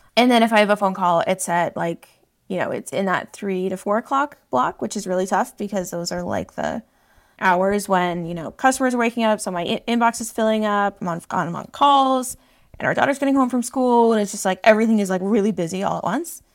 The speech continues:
Um, and then, of course, can't work through dinner hours. The couple of times I've had stuff at, you know, six P M, it's,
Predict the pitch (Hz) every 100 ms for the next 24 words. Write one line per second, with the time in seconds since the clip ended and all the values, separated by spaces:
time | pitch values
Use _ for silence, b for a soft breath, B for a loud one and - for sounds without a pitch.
0 | b b b b b 196 202 196 196 -
1 | 202 202 196 190 - 202 - 220 - 196
2 | 196 - 202 190 190 190 196 254 247 247
3 | 226 226 226 226 226 226 226 - - 220
4 | 208 202 196 202 190 185 190 190 - -
5 | - 62 - _ _ _ 101 - - -
6 | _ _ _ _ _ - 185 - - -
7 | - - - - -